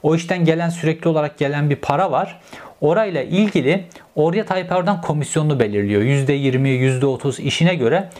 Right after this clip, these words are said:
o hesaplanıyor. Tayyip Erdoğan'ın hakkı sürekli olarak Tayyip Erdoğan'a ödeniyor. Şimdi bu tanap'ın yapılmasıyla ilgili Türkiye Cumhuriyeti vesaire buna para ödüyor ya, e, bu tanap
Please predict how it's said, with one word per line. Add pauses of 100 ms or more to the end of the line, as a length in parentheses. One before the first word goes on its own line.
(160)
o
hesaplanıyor. (340)
Tayyip
Erdoğan'ın
hakkı (140)
sürekli
olarak
Tayyip
Erdoğan'a
ödeniyor. (260)
Şimdi
bu
tanap'ın
yapılmasıyla
ilgili
Türkiye
Cumhuriyeti
vesaire (300)
buna (200)
para
ödüyor
ya, (300)
e,
bu
tanap